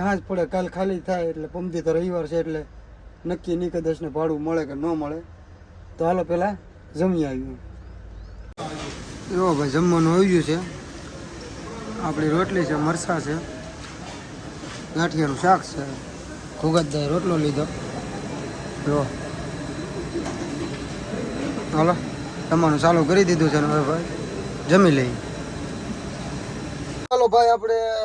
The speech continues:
મહારાષ્ટ્રમાં છેલ્લે હવે બોર્ડરેથી જમી લીધા છે. જમી કાઢવીને હવે થઈ ગયા કમ્પ્લીટ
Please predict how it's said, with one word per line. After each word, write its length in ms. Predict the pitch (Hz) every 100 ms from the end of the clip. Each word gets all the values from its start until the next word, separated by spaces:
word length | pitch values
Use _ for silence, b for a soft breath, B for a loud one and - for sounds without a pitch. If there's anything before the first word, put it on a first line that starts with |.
| 214 - - - - - - - 202
મહારાષ્ટ્રમાં 640 | 208 208 202 196 196 185 180
છેલ્લે 280 | - 202 196 190
હવે 180 | 190 190 190 180
બોર્ડરેથી 540 | 180 185 180 180 165 165
જમી 240 | 202 233 190
લીધા 240 | 170 165 147
છે. 100 | 185 202 - b b b b -
જમી 380 | 190 202 190 180
કાઢવીને 500 | 190 180 175 175 170 170
હવે 180 | 165 170 175 - - - - - - -
થઈ 140 | 180
ગયા 180 | 165 156
કમ્પ્લીટ 400 | 214 233 196 165